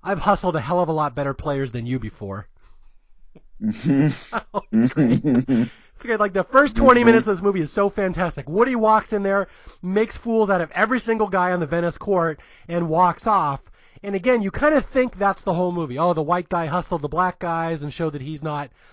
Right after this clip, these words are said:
Speaker 1: he's not what they thought he was. But there's gonna be a lot of back and forths, and we're gonna start going cons on cons on top of cons from here on out.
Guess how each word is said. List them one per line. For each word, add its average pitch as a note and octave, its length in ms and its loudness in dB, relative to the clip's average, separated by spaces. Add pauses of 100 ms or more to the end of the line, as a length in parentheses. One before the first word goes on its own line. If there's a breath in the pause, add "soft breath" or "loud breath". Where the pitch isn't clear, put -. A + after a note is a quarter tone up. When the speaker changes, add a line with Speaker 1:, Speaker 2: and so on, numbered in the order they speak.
(160 soft breath)
Speaker 1:
he's F3 160 -8
not F3 220 2
what D#3 140 -4
they C#3+ 100 -4
thought E3+ 240 -4
he D#3 80 -6
was. C3+ 280 -6
But C#3 240 -8 (440 soft breath)
there's C4 180 -2
gonna D4+ 160 0
be C#4 100 2
a A3 60 6
lot G3 460 2
of F3 140 -4
back F#3 260 -2
and D#3+ 120 -8
forths, E3+ 380 -4
and E3+ 80 -6
we're G3+ 80 -2
gonna A3 180 -2
start G3 220 0
going F3+ 300 -2
cons F3+ 500 -4
on D3+ 160 -4
cons D#3+ 400 -6
on D3 100 -6
top D#3 200 -6
of B2 100 -10
cons C3 380 -10
from A2 160 -16
here A2+ 160 -12
on G#2+ 140 -10
out. F#2+ 220 -14